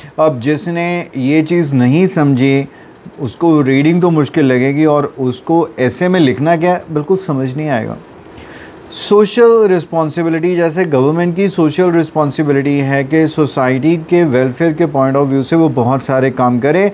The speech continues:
ऐसे ही कॉरपोरेट वर्ल्ड की, मतलब बिजनेस की दुनिया की भी ऐसी रिस्पॉन्सिबिलिटी है।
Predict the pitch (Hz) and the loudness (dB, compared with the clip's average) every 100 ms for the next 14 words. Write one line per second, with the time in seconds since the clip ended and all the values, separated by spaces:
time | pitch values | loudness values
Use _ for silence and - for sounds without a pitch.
0 | - - - - 143 139 190 190 135 131 | -6 -16 -10 -2 -2 2 2 2 0 0
1 | 127 160 160 175 147 139 156 160 160 160 | 2 2 2 2 2 2 4 2 0 0
2 | 156 127 135 151 127 123 123 165 175 185 | 0 -2 0 0 0 -2 -2 -6 -2 0
3 | 135 131 135 135 135 131 139 127 123 151 | 0 0 0 -2 -2 0 0 0 2 2
4 | 151 - 135 123 143 127 120 135 147 175 | 2 0 0 0 2 0 2 2 2 2
5 | 151 | 0